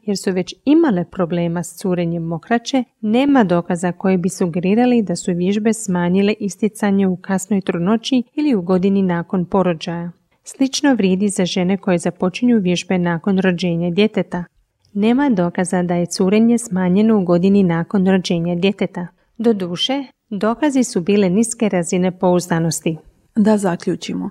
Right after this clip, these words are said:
Speaker 2: nuđenje strukturiranih vježbi mišića zdjeličnog dna ženama bez problema s mokrenjem u ranoj trudnoći može imati klinički važan učinak u sprječavanju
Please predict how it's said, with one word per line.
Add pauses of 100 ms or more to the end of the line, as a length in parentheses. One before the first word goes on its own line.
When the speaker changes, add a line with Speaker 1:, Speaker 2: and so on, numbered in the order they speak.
Speaker 2:
nuđenje
strukturiranih
vježbi
mišića
zdjeličnog
dna
ženama
bez
problema
s
mokrenjem
u
ranoj
trudnoći (100)
može
imati
klinički
važan
učinak
u
sprječavanju